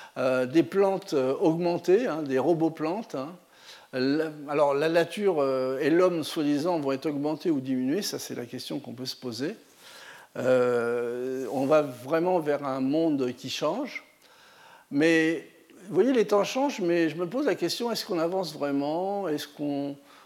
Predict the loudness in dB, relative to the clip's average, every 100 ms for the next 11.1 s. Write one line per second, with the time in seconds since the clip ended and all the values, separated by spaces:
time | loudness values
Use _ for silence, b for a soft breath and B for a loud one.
0 | -6 -4 -2 -2 0 -4 -4 -6 -6 -8
1 | -4 -2 0 0 2 4 4 4 0 -2
2 | -2 -2 0 -2 -2 -4 -10 _ b b
3 | b b b -14 -10 -8 -10 -16 _ _
4 | b b b -10 -10 -10 -20 -20 _ _
5 | -4 -2 2 2 2 -4 b b b b
6 | b _ _ _ -4 0 2 2 2 2
7 | 0 -2 -12 _ _ _ _ b b b
8 | b b b _ -6 -2 0 2 0 0
9 | -2 -2 -4 -4 -2 -2 0 0 2 0
10 | 0 0 0 0 -4 -6 -6 -6 -4 -4